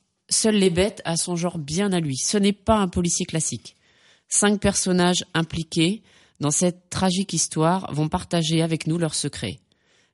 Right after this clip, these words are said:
Colin Niel nous amène d'abord dans une France socialement oubliée,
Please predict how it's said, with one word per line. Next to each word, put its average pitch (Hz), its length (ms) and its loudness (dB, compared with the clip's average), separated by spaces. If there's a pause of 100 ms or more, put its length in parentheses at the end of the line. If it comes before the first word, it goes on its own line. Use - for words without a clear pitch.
Colin 147 260 4
Niel 170 500 2
nous 151 240 2
amène 165 380 2
d'abord 160 420 2
dans 135 160 -4
une 147 280 -2
France 151 340 -2
socialement 165 720 0
oubliée, 165 580 0